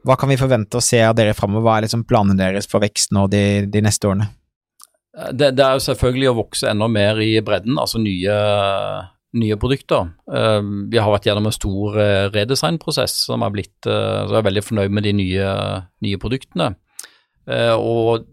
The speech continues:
Speaker 2: hele den redesign-prosessen bunner jo egentlig i behovet for å gå internasjonalt. Så vi hadde et behov for å lage et, eh, internasjonalt design. Vi hadde behov for å få en, eh, tone of voice som var, i utgangspunktet var på,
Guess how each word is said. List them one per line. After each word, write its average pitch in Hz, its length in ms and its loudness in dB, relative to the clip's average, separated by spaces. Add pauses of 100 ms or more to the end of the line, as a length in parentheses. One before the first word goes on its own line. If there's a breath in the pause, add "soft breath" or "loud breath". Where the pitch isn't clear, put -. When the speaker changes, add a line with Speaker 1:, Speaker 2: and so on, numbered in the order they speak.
(280)
Speaker 2:
hele 110 420 -2
den 117 180 4
redesign-prosessen 127 840 0
bunner 107 400 0
jo 117 240 -2
egentlig 104 580 -2
i 98 300 0
behovet 98 500 -2
for 98 320 0
å 95 60 -6
gå 98 160 0 (160)
internasjonalt. 143 760 -4 (540)
Så - 80 -14
vi 113 60 0
hadde 98 160 0
et 101 80 -10
behov 101 260 -4
for 107 140 0
å 107 80 2
lage 92 300 2
et, - 200 -12
eh, 104 220 2
internasjonalt 95 540 -2
design. 120 360 -2
Vi 113 60 2
hadde 98 220 0
behov 95 320 -4
for 101 160 0
å 101 100 2
få 98 400 -2
en, 98 180 -2
eh, 98 220 -6 (480)
tone 110 180 -4
of 101 80 -4
voice 113 280 2
som 107 280 -2
var, 101 160 0
i 92 120 -8
utgangspunktet 107 480 -4
var 95 320 0
på, 107 260 -2